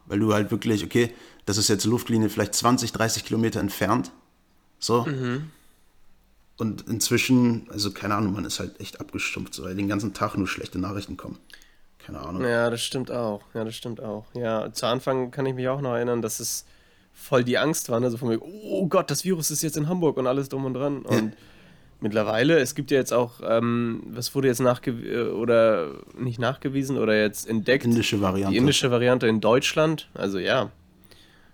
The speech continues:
Speaker 2: es gibt
Speaker 1: Die laut Drosten noch, äh, gar nicht viel dramatischer sein soll, als angenommen.
Speaker 2: Ja, die meisten Varianten sind nicht dramatischer, weil es macht ja auch keinen Sinn. Rein biologisch macht das ja keinen Sinn, etwas Aggressiveres,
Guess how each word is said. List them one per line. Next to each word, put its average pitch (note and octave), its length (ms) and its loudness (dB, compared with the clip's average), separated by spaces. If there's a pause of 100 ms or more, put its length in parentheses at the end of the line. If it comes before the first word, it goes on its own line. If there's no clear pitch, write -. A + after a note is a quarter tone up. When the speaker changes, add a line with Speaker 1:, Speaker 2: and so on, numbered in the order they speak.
Speaker 2:
es - 120 -8
gibt - 300 -4
Speaker 1:
Die B2+ 120 2
laut B2 340 6
Drosten B2 480 0
noch, - 340 -4
äh, G#2 360 2 (480)
gar A2 180 2
nicht G#2 200 2
viel A2+ 200 0
dramatischer F#2+ 600 -2
sein F2+ 240 -6
soll, F#2 200 -6 (440)
als G2 360 -8
angenommen. G2 420 -2 (160)
Speaker 2:
Ja, C3+ 220 -4
die C3+ 120 -2
meisten E3 440 2
Varianten C3 440 4
sind B2 180 0
nicht A#2 160 0
dramatischer, A#2 580 0
weil A2+ 100 2
es G#2+ 140 -4
macht B2 200 -4
ja B2 80 2
auch A#2 120 -8
keinen A#2 280 -2
Sinn. A#2 360 2
Rein A2 520 0 (560)
biologisch A#2+ 800 2
macht A#2 200 -4
das A#2+ 100 -8
ja A2 80 -2
keinen G#2 300 -2
Sinn, B2+ 200 0
etwas G#2+ 380 -2 (380)
Aggressiveres, D3+ 960 2